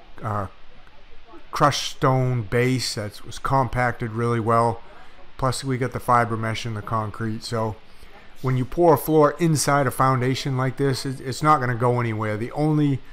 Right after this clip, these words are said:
really thing it could do would be settle. So if we're concerned about it settling, then we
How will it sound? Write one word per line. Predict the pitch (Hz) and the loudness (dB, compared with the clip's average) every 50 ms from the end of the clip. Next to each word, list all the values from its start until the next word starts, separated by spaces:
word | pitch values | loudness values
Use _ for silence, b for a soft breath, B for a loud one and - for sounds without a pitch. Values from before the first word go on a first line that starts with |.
| b b b - | b b b 4
really | 143 151 151 151 143 131 | 6 8 10 10 8 8
thing | - - 143 143 135 | 6 4 2 4 4
it | 127 120 110 | 2 0 -2
could | - - 160 165 147 139 | 0 2 2 2 4 4
do | 156 156 160 160 | 6 8 8 8
would | 151 143 127 113 104 104 | 8 6 4 2 0 0
be | 127 120 110 | 0 0 0
settle. | - - - - 139 131 135 151 165 165 151 - B B B B B B B B B B B | 0 -2 0 2 4 4 6 6 4 4 2 -2 B B B B B B B B B B B
So | - - 143 135 123 120 117 117 110 - B B B B B B B B B B B - | -2 2 4 6 6 6 6 4 2 -2 B B B B B B B B B B B -6
if | - 120 - | -4 0 4
we're | 156 156 147 | 6 6 6
concerned | 151 - 135 - - 160 156 156 151 143 | 6 4 2 2 4 4 6 6 6 6
about | 131 117 131 135 131 123 | 6 6 8 8 6 6
it | 101 - | 2 0
settling, | - 147 139 143 143 143 139 147 147 143 139 127 | 2 4 4 6 6 6 6 6 4 4 4 2
then | 117 120 120 120 | 2 2 2 2
we | 120 120 120 117 117 117 113 113 113 113 110 | 2 2 2 2 2 2 2 0 0 -2 -2